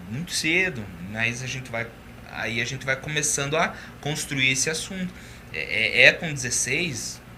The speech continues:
Acredito que não, comigo foi, mas acredito que a gente pode fazer diferente. Pega as histórias boas, <laughs> pega as histó-, pega os acertos, mas pega os erros,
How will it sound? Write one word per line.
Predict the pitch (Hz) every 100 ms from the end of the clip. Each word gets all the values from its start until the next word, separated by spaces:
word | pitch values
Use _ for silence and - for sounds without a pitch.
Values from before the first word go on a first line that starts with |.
| -
Acredito | 87 - -
que | 117
não, | 156 190 175
comigo | - 101 107 135
foi, | - 180 190
mas | 123 98 92 - -
acredito | - 117 98 95
que | -
a | 113
gente | 113 -
pode | 107 107
fazer | - 113 110
diferente. | - 175 196 185 - - - - - -
Pega | 113 117 151
as | 170
histórias | 170 - 147 143 131 117
boas, | 104 104 113 143 190 -
<laughs> |
pega | 127 131
as | -
histó-, | - - 117 - -
pega | 139 165
os | 185
acertos, | 170 170 143 147 185 214 180
mas | 143 139
pega | - 135 147
os | 143
erros, | 131 147 180 196 -